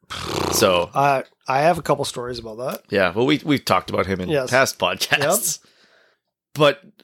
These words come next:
Speaker 1: he was perfect for this role. 'Cause like you said, he's the older boxer.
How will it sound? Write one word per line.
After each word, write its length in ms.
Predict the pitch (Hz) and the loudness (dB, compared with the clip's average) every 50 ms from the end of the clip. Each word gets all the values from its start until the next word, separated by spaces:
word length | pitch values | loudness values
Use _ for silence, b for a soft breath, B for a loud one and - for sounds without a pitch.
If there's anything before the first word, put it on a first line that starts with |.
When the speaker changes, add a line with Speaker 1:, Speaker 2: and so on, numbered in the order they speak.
| _ _ _ _ _ _ _ _ _ | _ _ _ _ _ _ _ _ _
Speaker 1:
he 280 | - - - - 196 196 | -10 -6 -4 -4 -2 0
was 140 | 160 135 - | -2 -2 -2
perfect 640 | - _ - - - - 262 302 - - 139 110 - | -6 _ -18 -6 -2 0 0 2 2 0 0 0 -2
for 140 | - 110 92 | -4 -4 -4
this 220 | 101 98 - - | -4 -6 -8 -8
role. 220 | 92 90 - - _ _ _ | -8 -10 -10 -12 _ _ _
'Cause 160 | - 131 110 113 | -6 -2 0 2
like 180 | 135 131 - | 2 2 2
you 60 | 131 | 0
said, 240 | 120 - - 151 107 | 0 2 2 2 2
he's 180 | 95 107 101 - | 0 -4 -6 -4
the 100 | 101 104 | -4 -2
older 280 | 98 110 123 143 143 | 0 0 2 2 2
boxer. 720 | 123 117 110 117 120 120 - - 117 107 110 113 110 101 | 2 2 2 2 2 0 0 -2 -2 0 0 0 -2 -4